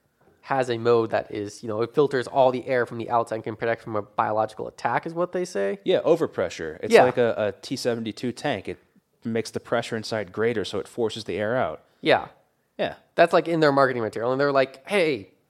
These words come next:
Speaker 1: you can live in this car if, you know, someone drops a frickin', like, dirty bomb on you. It's fine."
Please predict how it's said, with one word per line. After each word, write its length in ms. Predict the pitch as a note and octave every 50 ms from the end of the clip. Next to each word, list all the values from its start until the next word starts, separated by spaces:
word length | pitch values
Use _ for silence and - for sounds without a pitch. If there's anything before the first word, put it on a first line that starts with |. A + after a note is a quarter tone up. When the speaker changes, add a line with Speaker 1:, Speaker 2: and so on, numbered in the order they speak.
| _ _ _ _ _ _ _
Speaker 1:
you 140 | - F3+ F3
can 220 | F3 E3+ D3+ D3+
live 180 | D3 D3+ D#3 C3+
in 80 | C3+
this 160 | C3 C3 B2
car 320 | - - D3+ B2 A#2+ A#2+ A#2
if, 120 | A2+ - -
you 120 | C#3 B2+
know, 120 | A#2 A#2 A#2
someone 320 | - - B2 A#2+ A2+ A2+
drops 380 | A2 - B2+ A2+ A2+ - - -
a 120 | - - -
frickin', 340 | - A#2 A#2 - A#2 A2 A2
like, 380 | G#2+ G#2 G#2 G2+ - - - _ _ _ _ _
dirty 220 | - B2+ B2 A#2+ A2+
bomb 260 | G#2+ A2+ G#2 - -
on 120 | - D2+
you. 120 | D#2 D#2 E2
It's 120 | - -
fine." 340 | - - - - - E2